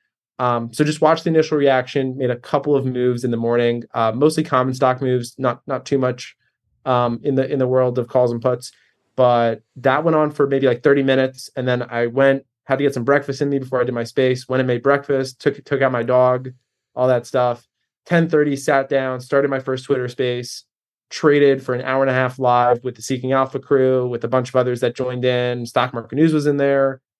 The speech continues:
um, and a bunch of, bunch more. At twelve to one, um, there was so much going on in crypto. So I did a crypto space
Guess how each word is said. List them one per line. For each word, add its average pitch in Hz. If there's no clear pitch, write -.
um, 117
and 120
a -
bunch 127
of, 127
bunch 123
more. 127
At 131
twelve 151
to 139
one, 147
um, 123
there 135
was 131
so 147
much 135
going 143
on 135
in 120
crypto. 135
So 131
I 120
did 120
a 113
crypto 156
space 143